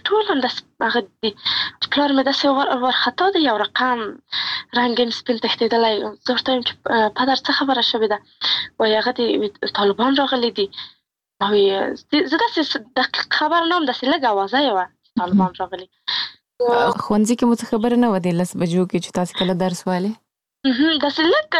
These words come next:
Speaker 1: اوازه غوندې وه، داسې یعنې، آه، ویلې چې طالبان راغلي، آه، طالبان راغلي، خو داسې چا جدي نه ګڼله. نه، خو هغه وه چې دا واقعیت نشي کېدای چې طالبان راشي.
Speaker 2: مهم.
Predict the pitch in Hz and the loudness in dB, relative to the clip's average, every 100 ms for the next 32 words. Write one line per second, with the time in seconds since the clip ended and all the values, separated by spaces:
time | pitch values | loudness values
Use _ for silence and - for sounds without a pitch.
0 | 269 262 277 285 381 381 262 233 220 208 | 2 2 0 0 -2 -2 -6 -2 -2 -2
1 | 226 240 226 _ _ 220 220 _ - 262 | -6 -14 _ _ _ -10 -10 _ -2 0
2 | 247 247 302 359 349 330 - 240 226 214 | 2 0 0 2 0 -2 -2 -2 -2 0
3 | 226 214 208 208 - - 208 214 208 208 | 0 -2 -4 -8 -10 -8 -4 -4 0 -2
4 | 196 208 208 _ - 262 240 - 349 311 | -2 -4 -8 _ -4 -4 -2 0 0 0
5 | 240 - 440 523 523 440 359 254 190 - | -6 -2 0 2 0 0 2 2 0 -4
6 | _ _ _ 427 605 523 381 _ _ _ | _ _ _ -2 -2 -2 -16 _ _ _
7 | - 381 370 285 - 73 _ _ _ _ | -10 -8 -4 -6 -6 _ _ _ _ _
8 | 226 226 269 247 208 - _ _ _ - | -6 -2 0 0 -2 -10 _ _ _ -4
9 | 220 247 - 262 262 269 - 233 196 - | 0 0 0 -4 -2 -4 -2 -2 -4 -6
10 | - 180 185 180 180 - - - _ _ | -12 -10 -6 -6 -8 -6 -6 -6 _ _
11 | - 196 180 | 0 2 2